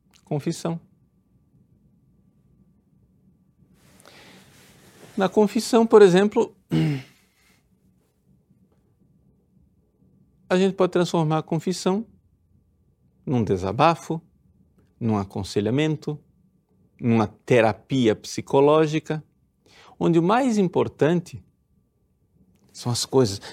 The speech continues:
Não, porque eu preciso trabalhar as emoções desta pessoa. Ora, emoções, a gente sabe antropologicamente, emoções são paixões. Paixões são a realidade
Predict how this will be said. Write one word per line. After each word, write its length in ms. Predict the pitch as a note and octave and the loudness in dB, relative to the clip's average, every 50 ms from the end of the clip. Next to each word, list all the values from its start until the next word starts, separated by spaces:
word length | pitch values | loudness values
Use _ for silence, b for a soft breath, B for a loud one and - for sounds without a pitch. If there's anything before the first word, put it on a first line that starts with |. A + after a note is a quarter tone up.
| B _ | B _
Não, 100 | B2+ B2 | -6 -6
porque 120 | - - | -6 -6
eu 40 | B2 | -8
preciso 360 | - - - C#3 B2+ A#2 A#2 | -8 -6 -6 -6 -6 -6 -6
trabalhar 540 | - - C3 C3 A#2+ C3 B2 A#2+ A2+ A#2+ B2+ | -4 -2 -2 0 2 2 2 2 0 0 -2
as 140 | C3 A2+ A2 | -2 -2 -2
emoções 1120 | B2 B2 B2 B2 B2 - - - - - - - A#2+ B2 B2+ B2 A2 G2+ F#2+ F2+ E2 D#2 D#2 | -2 -2 -2 -4 -6 -8 -10 -12 -12 -10 -6 -4 -4 -2 -2 -4 -4 -6 -6 -8 -8 -10 -10
desta 340 | E2 G#2 G#2 - - - A#2 | -12 -12 -12 -12 -14 -18 -16
pessoa. 520 | - - - - - - - - C3 - _ _ _ _ _ _ _ _ _ _ _ _ _ _ _ _ _ _ _ _ _ _ _ _ _ _ _ _ _ _ _ _ _ _ _ - | -16 -18 -18 -18 -18 -18 -18 -18 -18 -20 _ _ _ _ _ _ _ _ _ _ _ _ _ _ _ _ _ _ _ _ _ _ _ _ _ _ _ _ _ _ _ _ _ _ _ -8
Ora, 200 | - G2+ F#2+ F#2 | -6 -4 -4 -2
emoções, 880 | F#2 G2 A2 A#2 - - - B2 D#3+ D3 A2 F#2+ - - - - _ - - | -4 -4 -6 -6 -8 -6 -6 -4 -4 -4 -6 -10 -14 -20 -20 -20 _ -14 -10
a 40 | G#2 | -8
gente 180 | F#2+ G2 - | -8 -8 -10
sabe 440 | - - - A#2 A#2 A#2+ A2 A#2+ A#2 | -12 -6 -2 -2 -2 -2 -4 -8 -10
antropologicamente, 920 | B2 G#2 F#2 - G#2+ - - - - - - A2 - A2+ A2 B2+ C3 - G2 | -10 -8 -6 -6 -6 -4 -2 0 0 0 0 -2 -6 -6 -6 -6 -6 -6 -8
emoções 380 | F#2+ G#2 - - - G#2 G#2+ | -8 -8 -8 -8 -8 -8 -8
são 140 | - - A#3 | -6 -8 -8
paixões. 520 | - - - E2+ - - - A2+ G#2 G2 - | -6 -8 -8 -8 -10 -10 -10 -10 -10 -10 -8
Paixões 640 | - A2 G#2 G2+ - - A#2 B2+ D#3 - - B B B B B B B B B | -8 -8 -8 -8 -8 -8 -8 -8 -8 -10 -14 B B B B B B B B B
são 480 | _ - - - G#2 A2 C3 D3+ D3 B2+ B B B B - | _ -18 -10 -6 -4 -4 -2 -4 -6 -8 B B B B -10
a 100 | - G#2+ | -8 -4
realidade 1400 | F2+ G#2+ G#2 G#2 G#2 G2 F#2+ F#2 G2 G#2 G#2+ A2+ A#2 C#3+ E3 F3 F3+ F3 E3+ E3 D#3 C#3+ - - - - - A2+ | -2 -2 0 0 -2 -2 -2 -2 -2 -2 -2 -2 -4 -4 -4 -4 -4 -4 -6 -6 -6 -6 -8 -10 -10 -12 -14 -16